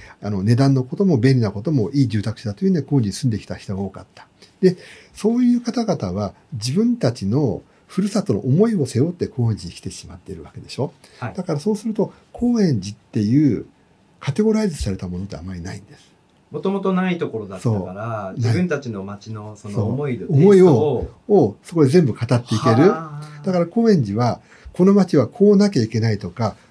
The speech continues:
Speaker 1: こうあるべきだという垣根というのはかなり低いところなんです。
Speaker 2: それは今もその風通しの良さみたいなのは感じますね。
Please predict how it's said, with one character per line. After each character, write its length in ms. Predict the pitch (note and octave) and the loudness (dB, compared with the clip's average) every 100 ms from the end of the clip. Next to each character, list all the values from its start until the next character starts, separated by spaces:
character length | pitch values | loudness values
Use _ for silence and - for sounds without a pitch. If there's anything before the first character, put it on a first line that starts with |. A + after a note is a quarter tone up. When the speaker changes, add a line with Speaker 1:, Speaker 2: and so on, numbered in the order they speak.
| - | -2
Speaker 1:
こ 300 | - G#3+ F#3 | 4 4 4
う 40 | F#3 | 4
あ 60 | |
る 140 | G3 - | 4 4
べ 160 | D#3+ | 2
き 100 | C#3 | 0
だ 120 | A2+ | -4
と 140 | F#2 E2 | -4 -6
い 140 | F2+ F#2 | -6 -4
う 300 | F2+ G2+ - _ - | -4 -6 -10 _ -12
垣 260 | - D3 E3+ | -6 -2 0
根 100 | E3+ | 2
と 100 | B2+ | 0
い 40 | |
う 20 | |
の 80 | E2+ | -2
は 60 | F#2 _ _ - | -8 _ _ -4
か 140 | F3 | 0
な 80 | C3+ | 0
り 100 | F#2 | -2
低 240 | - - | -12 -12
い 60 | G2+ | -12
と 120 | - | -14
こ 100 | - | -20
ろ 80 | C#3+ | -20
な 80 | - | -20
ん 80 | - | -20
で 80 | |
す。 220 | - - - | -20 -20 -14
Speaker 2:
そ 60 | |
れ 120 | A#2 C#3+ | -12 -10
は 520 | D#3 D3+ D3+ D3+ - E3 | -10 -10 -10 -12 -10 -6
今 220 | G#3 G3+ | -4 -4
も 460 | B2+ G2+ F#2+ - - _ _ | -6 -6 -10 -14 -20 _ _
そ 140 | - A2 | -16 -14
の 100 | G#2+ | -14
風 280 | A#2+ B2 B2+ | -12 -12 -10
通 200 | C3+ C3 | -10 -10
し 140 | C3 | -8
の 140 | B2 | -8
良 100 | B2 | -8
さ 140 | B2+ G#2+ | -8 -10
み 120 | F2+ | -12
た 120 | E2+ | -14
い 60 | D#2+ | -18
な 80 | D#2+ | -18
の 180 | D#2+ D#2 | -18 -18
は 120 | - | -18
感 220 | - A#2+ | -12 -10
じ 120 | A2 | -8
ま 100 | A#2 | -10
す 120 | A2+ | -12
ね。 260 | A#2+ A#2+ | -18 -20